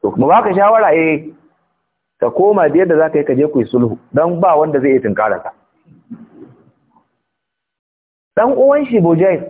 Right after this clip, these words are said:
radiyallahu anhu ce, "Ni abin da nake baka shawara ya yaya. Annabi sallallahu alaihi wa alihi wa sallam samhun rahimun ra'uf." Yana da sauki, yana da jin kai, yana da tausayi.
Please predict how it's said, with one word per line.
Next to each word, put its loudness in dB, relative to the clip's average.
radiyallahu 2
anhu -6
ce, 2
"Ni 0
abin 0
da 2
nake 0
baka 0
shawara 2
ya 2
yaya. 2
Annabi 0
sallallahu 0
alaihi 0
wa 2
alihi 0
wa 4
sallam 0
samhun -2
rahimun 0
ra'uf." 0
Yana 2
da 0
sauki, 0
yana 2
da 0
jin 0
kai, -2
yana 0
da -2
tausayi. -2